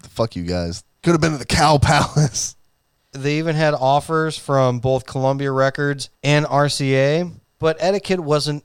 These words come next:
Speaker 2: interested in licensing away their hottest band.
Speaker 1: Yeah, it's probably a smart idea not to do.
Speaker 2: For them, maybe, not for the band.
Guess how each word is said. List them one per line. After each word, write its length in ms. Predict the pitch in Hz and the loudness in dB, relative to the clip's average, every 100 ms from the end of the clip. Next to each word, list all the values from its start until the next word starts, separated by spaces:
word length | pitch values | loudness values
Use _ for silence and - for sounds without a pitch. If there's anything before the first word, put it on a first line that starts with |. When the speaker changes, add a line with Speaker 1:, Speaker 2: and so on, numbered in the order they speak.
| - | -6
Speaker 2:
interested 720 | 143 147 147 - 131 117 113 | -4 -4 -6 -6 -2 -2 -2
in 240 | 117 117 | -4 -4
licensing 580 | 113 120 - 127 - 131 | -4 -4 -6 -10 -8 -6
away 480 | 123 117 117 117 117 | -4 -2 0 0 -2
their 260 | 110 113 107 | -4 -6 -6
hottest 440 | - 117 110 104 | -2 -2 -2 -8
band. 420 | 117 104 101 98 - _ _ - | -8 -6 -6 -10 -14 _ _ -6
Speaker 1:
Yeah, 200 | 107 85 | -4 -4
it's 140 | - | -4
probably 220 | - 87 | -2 -2
a 40 | 82 | -4
smart 240 | - 90 | -6 -6
idea 300 | 90 92 92 | -6 -8 -8
not 180 | 90 87 | -10 -12
to 80 | - | -10
do. 220 | 98 113 - - | -6 -6 -8 -6
Speaker 2:
For 160 | 135 | -4
them, 260 | 113 131 147 | 0 2 2
maybe, 340 | 127 120 123 | 0 0 -2
not 180 | 120 120 | -2 -4
for 100 | 120 | -4
the 80 | 110 | -6
band. 460 | 110 120 123 113 | -2 -2 -2 -4